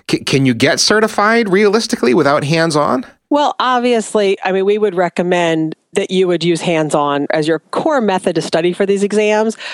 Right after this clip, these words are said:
Speaker 2: You know, the Aruba certifications are very configuration focused, so it's not just theoretical, it's really how you would configure the products to do certain things. So you absolutely have to know those configuration commands, both at the,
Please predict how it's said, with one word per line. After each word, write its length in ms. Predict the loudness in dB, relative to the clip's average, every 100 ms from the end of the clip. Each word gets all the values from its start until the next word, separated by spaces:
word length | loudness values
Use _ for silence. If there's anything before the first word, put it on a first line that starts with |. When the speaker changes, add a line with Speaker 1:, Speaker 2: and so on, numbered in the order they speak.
| -6
Speaker 2:
You 100 | 0
know, 220 | 2 2
the 180 | 0 0
Aruba 220 | 0 0 0
certifications 880 | 0 -2 -2 -2 0 0 0 0 0
are 480 | 0 2 2 0 -2
very 400 | 0 0 2 0 0
configuration 800 | -2 0 -2 0 0 0 0 -2
focused, 560 | 0 -2 0 -2 -2 -6
so 140 | -4
it's 140 | -2
not 260 | 0 -2 -2
just 220 | -4 -2
theoretical, 640 | 0 0 0 0 0 0 0
it's 160 | 0
really 280 | 0 0 0 -4 -18 -14 -4
how 180 | -2
you 180 | 0 0
would 180 | 0 -2
configure 800 | -2 -2 -2 -2 0 0 2 0 -2 -4
the 100 | -4
products 400 | -2 0 -2 -2
to 80 | -2
do 160 | -2
certain 380 | 0 -2 -2 -4
things. 400 | -2 -2 -4 -10 -14 -18 -6
So 320 | -2 0 0
you 180 | 0 -2 0
absolutely 340 | -4 -2 -2
have 280 | 0 -2 0
to 140 | 0
know 560 | 0 2 2 2 0 -2 0
those 520 | 0 0 -2 -6 -4
configuration 640 | -2 0 0 0 0 -2
commands, 520 | -2 0 2 0 -2
both 260 | -2 -2 0
at 160 | -2 0
the, 300 | 0 0